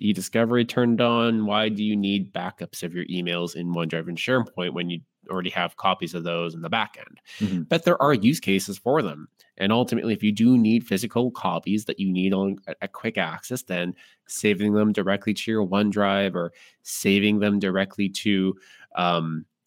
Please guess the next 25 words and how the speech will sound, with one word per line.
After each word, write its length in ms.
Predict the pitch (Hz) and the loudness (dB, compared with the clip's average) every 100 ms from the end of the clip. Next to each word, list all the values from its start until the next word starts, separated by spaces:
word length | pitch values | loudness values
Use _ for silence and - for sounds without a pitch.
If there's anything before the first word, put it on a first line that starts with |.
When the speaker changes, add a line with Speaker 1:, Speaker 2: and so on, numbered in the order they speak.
| _ _ _ _ _ | _ _ _ _ _
Speaker 1:
uh, 240 | - 80 80 | -2 0 0
SharePoint 720 | - - 120 - 110 110 107 - _ | -2 0 0 2 0 2 0 -8 _
might 400 | 92 87 - - | -4 -2 -2 -6
be 320 | 98 101 104 | 0 4 4
a 80 | 107 | 2
great 280 | - 87 85 | 0 -4 -4
solution. 640 | - 107 185 - - 69 - - - - | -2 2 2 2 -4 -10 -14 -20 -10 2
There 140 | 120 | 4
are 40 | |
l-, 340 | 123 127 131 143 - 120 | 6 4 4 2 0 -4
there 200 | 135 170 | 2 4
are 60 | 170 | 4
a 40 | |
number 320 | 123 113 120 | 4 6 6
of 80 | 113 | 4
different 220 | - 78 | 2 -2
ways 160 | 104 107 | 0 0
to 220 | 92 87 _ _ - | -4 -8 _ _ -12
accomplish 640 | 101 - 92 87 104 - | -10 -6 -6 -2 -4 0
this, 200 | 131 135 | 0 0
and 100 | 101 | 2
this 160 | 104 101 | 2 0
is 140 | 92 | -2
a 80 | 92 | -2
nice, 340 | 90 90 90 | 0 0 -2